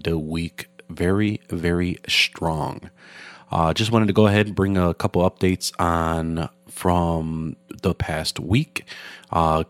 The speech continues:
bringing up the Dell X P S that we had talked about in the last episode. Uh, actually just received word from Dell as far as what they've diagnosed the issue.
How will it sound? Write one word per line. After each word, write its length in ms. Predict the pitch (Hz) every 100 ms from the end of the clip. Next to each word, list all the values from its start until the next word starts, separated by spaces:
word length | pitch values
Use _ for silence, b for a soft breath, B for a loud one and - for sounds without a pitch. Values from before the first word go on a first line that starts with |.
| _ 98
bringing 300 | 92 90 87
up 280 | 87 _
the 280 | - 85 82
Dell 400 | 73 92 90 87
X 180 | 80 -
P 200 | - 87
S 180 | 85 -
that 260 | 82 -
we 300 | 82 87 82
had 300 | 78 90 82 -
talked 240 | 85 -
about 240 | 82 82
in 80 | 80
the 80 | 80
last 280 | 82 80 -
episode. 500 | - 95 - 95 92 - B B B 92
Uh, 340 | 85 76 76 -
actually 240 | 95 92
just 180 | 90 -
received 340 | 82 87 80
word 360 | 78 85 85 80
from 260 | - 80
Dell 580 | 76 85 85 80 78 78 B B -
as 140 | 80
far 220 | - 82
as 140 | 80 -
what 240 | 87 -
they've 260 | - 82 76
diagnosed 580 | 82 82 78 82 80 -
the 140 | 82
issue. 380 | 120 131 - -